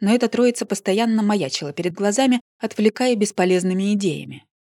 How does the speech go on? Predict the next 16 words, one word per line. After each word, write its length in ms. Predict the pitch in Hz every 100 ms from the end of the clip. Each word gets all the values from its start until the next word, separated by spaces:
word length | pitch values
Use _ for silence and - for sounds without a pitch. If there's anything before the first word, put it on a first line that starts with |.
| _ _ _
«Мы 280 | 180 185 403
все 240 | - 208
придумали», 600 | 208 202 170 165 151 156 - -
заявила 560 | 190 196 175 180 247
мне 220 | 226 220 220
Белена 460 | 180 185 170 208 190
в 60 |
очередной 500 | 175 165 160 160 160
раз. 260 | 151 143 - _ _ _ -
«Опять?» — 460 | 202 269 311 - _
подняла 380 | - 175 175 175
я 120 | 180
на 80 | 180
нее 260 | 175 175 180
усталый 400 | 170 - 165 170
взгляд. 420 | 175 160 139 -